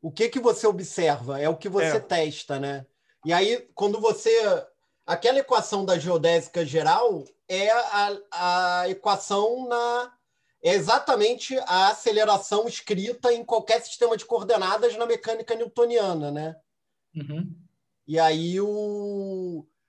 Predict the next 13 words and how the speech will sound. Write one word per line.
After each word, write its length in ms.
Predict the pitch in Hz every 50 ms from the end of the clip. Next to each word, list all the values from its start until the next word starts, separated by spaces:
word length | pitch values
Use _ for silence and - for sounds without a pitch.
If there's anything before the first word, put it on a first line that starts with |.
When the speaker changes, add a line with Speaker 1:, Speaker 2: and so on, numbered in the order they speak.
| _ _
Speaker 1:
é 120 | - 139
nesse 300 | 147 175 196 196 - 214
sentido 640 | 170 - 226 208 170 - - 190 202 240 233 262 254
que 320 | - - 240 240 240 226 220 185 160 151 _ _ _ _ _ _ _ _
você 360 | 151 156 180 175 - - 208
vê 440 | 185 147 139 180 208 214 214 185 160 - -
o, 640 | 160 160 160 160 156 151 151 147 147 143 139 131 _ _
o 120 | - 151 147
gama 720 | 131 151 180 196 214 233 214 180 156 139 131 127 123 - _ _ _ _ _ _ _ _ _ _ _ _ _ _
como 260 | - 175 180 185 190
sendo 840 | 185 - - 196 190 190 208 214 214 196 220 226 226 226 226 220 - _ _ _ _ _ _ _ _ _ _ -
uma 260 | 175 175 190 190 175
força 640 | - - - 175 190 202 208 202 - - - 208